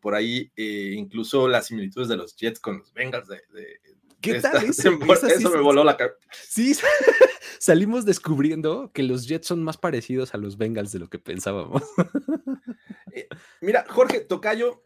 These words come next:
Speaker 1: Tocayo Cadena, eh, para eso hay un programa que se llama Film Room y próximamente
Speaker 2: Ujú.
Speaker 1: vamos a empezar ya con reglas. Si no entiendes esto de la formación ilegal, eh, también ve, eh, en este mismo canal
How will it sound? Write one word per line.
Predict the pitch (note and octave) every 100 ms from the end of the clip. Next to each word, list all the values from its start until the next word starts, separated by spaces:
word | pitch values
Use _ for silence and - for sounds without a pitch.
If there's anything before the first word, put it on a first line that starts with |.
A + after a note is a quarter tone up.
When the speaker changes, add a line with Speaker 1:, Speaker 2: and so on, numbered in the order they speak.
| -
Speaker 1:
Tocayo | D#3+ F#3 F#3+
Cadena, | E3 D#3+ F3+ F#3
eh, | D3+ D3 C#3
para | D#3 E3+
eso | G#3 G#3 - _
hay | C3 D#3
un | F3+
programa | D3+ D#3+
que | D#3+
se | C#3+
llama | C#3
Film | D3 D3
Room | A#2 B2 - - -
y | G#2
próximamente | A#2+ B2 A2 G#2+ G#2
Speaker 2:
Ujú. |
Speaker 1:
vamos | G#2 G2
a |
empezar | G2 G2 G#2
ya | G2 G#2
con | A#2
reglas. | G#2+ B2 A#2 B2+
Si | - - G#2
no | A2
entiendes | A2+ A#2+ A2+ G#2+ G2
esto | A#2 -
de | A2
la | G2
formación | A2 G#2+ G2+ D3
ilegal, | D#3 D#3 F#3 G3 _ _ _ -
eh, | A#2 A#2 A2+ A2+
también | A2 A#2+ C#3 C#3+ -
ve, | G#2+ C#3+ F#3+ -
eh, | C3 B2 A#2
en | A2+
este | B2+ C3
mismo | C3 B2 C3
canal | D3 D3 D3 E3